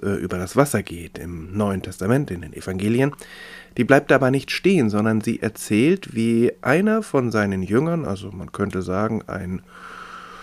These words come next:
äh, Glaubender oder Zweifelnder wie du und ich oder zumindest wie viele Menschen,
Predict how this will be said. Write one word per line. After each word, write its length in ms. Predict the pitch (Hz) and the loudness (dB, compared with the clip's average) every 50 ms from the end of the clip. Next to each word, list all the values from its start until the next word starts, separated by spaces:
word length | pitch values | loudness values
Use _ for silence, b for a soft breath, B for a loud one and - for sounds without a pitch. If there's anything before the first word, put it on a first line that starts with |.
| B B B B B - - | B B B B B -6 -2
äh, 220 | 117 110 101 98 95 - | 2 2 2 2 2 4
Glaubender 640 | - 123 123 139 143 143 127 117 123 117 107 90 | 6 6 6 6 6 4 4 4 6 6 4 4
oder 260 | - 92 85 78 - | 2 0 -4 -8 -10
Zweifelnder 920 | - - 107 104 107 110 - - 104 101 104 98 101 101 98 98 98 95 85 - | -4 2 4 4 4 4 4 4 4 4 4 2 0 0 0 0 -2 -4 -6 -8
wie 280 | - - - - 80 - | -10 -12 -10 -10 -10 -8
du 120 | - 92 | -6 -6
und 200 | 85 87 - - | -6 -6 0 2
ich 260 | - 170 170 - - | 4 4 4 2 -4
oder 300 | - 95 95 95 85 82 | -8 -8 -8 -8 -10 -12
zumindest 380 | - - 87 87 80 80 - - | -12 -10 -10 -8 -8 -10 -10 -10
wie 80 | 92 85 | -12 -12
viele 240 | - - 92 92 | -10 -6 -2 2
Menschen, 320 | 113 139 165 - - 180 | 2 2 2 2 0 -2